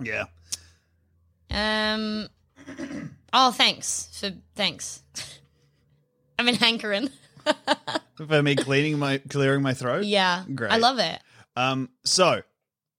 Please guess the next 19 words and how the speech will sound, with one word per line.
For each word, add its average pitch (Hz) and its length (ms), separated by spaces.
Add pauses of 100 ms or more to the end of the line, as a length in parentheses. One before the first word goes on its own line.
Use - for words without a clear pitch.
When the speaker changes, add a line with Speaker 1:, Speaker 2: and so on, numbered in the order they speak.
(380)
Speaker 1:
the 156 180
thing 196 640 (260)
I 156 140
think 151 300
about 131 320
dumb 139 240
entertainment 127 640 (300)
is 135 440 (920)
books 165 640
is 170 260
dumber 160 280
than 139 200
T 135 240
V. 110 340 (160)
Speaker 2:
Yeah. 180 140
Speaker 1:
But 160 180
now, 165 600 (340)
smart 196 640
entertainment 156 580